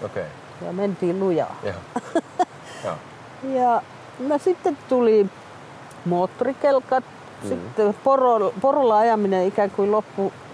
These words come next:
Speaker 2: hetkessä.
Speaker 1: Okei.
Speaker 2: Se loppui. Ihmiset siirtyi moottorikelkkoihin. Sitten tuli tie ja
Speaker 1: Mm.
Speaker 2: autoja ja sit mä lähdin keskikouluun,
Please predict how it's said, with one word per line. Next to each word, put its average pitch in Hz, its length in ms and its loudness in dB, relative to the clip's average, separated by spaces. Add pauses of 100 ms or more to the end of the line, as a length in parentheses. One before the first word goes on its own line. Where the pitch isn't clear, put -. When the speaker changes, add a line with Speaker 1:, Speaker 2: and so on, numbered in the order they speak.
(200)
Speaker 2:
hetkessä. - 840 -4 (280)
Speaker 1:
Okei. 104 200 -6
Speaker 2:
Se 214 80 -2
loppui. 226 440 0 (840)
Ihmiset 233 500 0
siirtyi 247 420 0
moottorikelkkoihin. 220 1040 0
Sitten 202 540 -6
tuli 180 280 0 (140)
tie 214 480 2
ja 185 160 2 (400)
Speaker 1:
Mm. 113 200 -4 (200)
Speaker 2:
autoja 190 680 0
ja 175 240 2 (2500)
sit 262 180 -6
mä 233 220 2
lähdin 269 240 2
keskikouluun, 175 880 -2